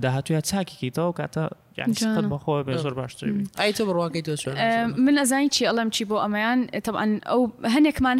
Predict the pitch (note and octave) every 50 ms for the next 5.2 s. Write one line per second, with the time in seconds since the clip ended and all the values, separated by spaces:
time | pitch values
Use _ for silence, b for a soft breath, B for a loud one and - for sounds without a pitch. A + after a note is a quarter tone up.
0 | B3 C#4 C4 A#3 A3+ B3 C#4 - - A#3+ C4 C4+ - - - - D#4+ A#3 B3+ A#3+
1 | - A#3 G#3+ - A#3 A3 - - A3+ A3+ D4 F4 - - - - G#3 - B3 G#3+
2 | A3+ - C4 A#3+ A#3 G3+ - A3 G3+ G3+ G3 F#3+ F#3+ - A3 G3 F3 D#3+ F3+ F#3+
3 | F#3 F#3+ F#3+ - - G#3+ G#3 G3+ G3 G3 - G3 E3+ F#3 F3+ F3 F3+ - - -
4 | D#4+ G#4+ B B B B B B B B B B B B B B B - - G#3+
5 | G3 C4 C4+